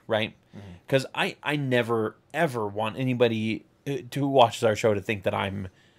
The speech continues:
Speaker 1: like, a, a D M that can do no wrong and all of my canon and stuff is perfect, because it's not, there are things that I forget daily,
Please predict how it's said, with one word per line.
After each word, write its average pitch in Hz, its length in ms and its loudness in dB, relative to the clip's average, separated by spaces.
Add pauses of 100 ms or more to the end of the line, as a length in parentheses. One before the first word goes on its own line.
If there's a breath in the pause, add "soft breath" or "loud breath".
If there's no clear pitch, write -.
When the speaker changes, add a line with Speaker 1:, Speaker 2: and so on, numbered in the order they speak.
(720 soft breath)
Speaker 1:
like, 107 300 -6 (720)
a, 143 180 0
a 147 80 4
D 143 160 4
M 135 120 6
that 123 120 4
can 127 140 0
do 123 180 0
no 117 120 2
wrong 110 520 2
and 101 380 -10 (500)
all 127 260 2
of 117 100 -4
my 110 400 0 (320 soft breath)
canon 117 460 2
and 101 100 -6
stuff 113 240 4
is 98 80 -10
perfect, 113 420 2
because 127 280 0
it's 107 140 -8
not, - 540 -4 (680 soft breath)
there 139 180 6
are 139 80 4
things 131 260 0
that 117 100 4
I 110 100 2
forget 107 460 -2 (360)
daily, 107 560 -6